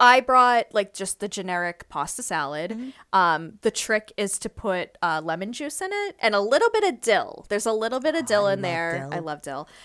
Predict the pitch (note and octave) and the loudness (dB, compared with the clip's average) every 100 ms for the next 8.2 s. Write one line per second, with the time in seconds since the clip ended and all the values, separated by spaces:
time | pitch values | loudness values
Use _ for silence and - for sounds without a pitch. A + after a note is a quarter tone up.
0 | - - G#3+ G#3 G#3 A#3+ - A3+ B3 D#4+ | -8 -2 0 0 -2 0 0 0 0 -2
1 | F#4 - D#4 D4 C#4 A#3 A3+ G3+ - F#3+ | -4 -6 -6 -4 -4 -4 -4 -6 -6 -8
2 | F3+ F3 E3+ E3+ E3+ E3+ E3 E3 E3 D#3+ | -4 -2 -2 -4 -4 -4 -4 -4 -4 -6
3 | E3 F3+ - A#3+ A#3 A3+ A3 A3 G#3 G3+ | -6 -8 -4 0 0 0 -2 -2 -2 0
4 | G3 F#3+ E3 F3+ F3 F3 E3+ D#3+ D3+ E3 | 0 -2 -6 -8 -8 -8 -10 -10 -12 -10
5 | G#3 G3+ G3 F#3+ F#3+ F#3 F#3 F3+ F3+ F3+ | -8 -8 -8 -8 -6 -4 -4 -4 -4 -4
6 | F3+ G#3+ - E4 - C#4 A#3+ C#4 C4+ A3+ | -4 -4 -4 -4 0 -2 0 0 0 -2
7 | G3+ - D#3+ C#3+ F3+ G3 - C4+ C4 C#4+ | -8 -6 -6 -6 -8 -10 -8 -8 -4 -4
8 | C#4 | -4